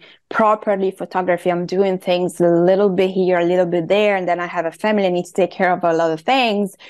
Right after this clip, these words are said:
But just having the confidence to understand that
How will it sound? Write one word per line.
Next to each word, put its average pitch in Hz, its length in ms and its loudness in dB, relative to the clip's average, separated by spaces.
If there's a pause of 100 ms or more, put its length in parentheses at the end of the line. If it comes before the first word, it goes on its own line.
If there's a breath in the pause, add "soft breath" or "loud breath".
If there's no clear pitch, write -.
(300 loud breath)
But 214 260 2
just 220 440 -2
having 202 480 -2
the 190 80 -2
confidence 202 840 -2
to - 220 0
understand 185 760 -2
that 160 280 -2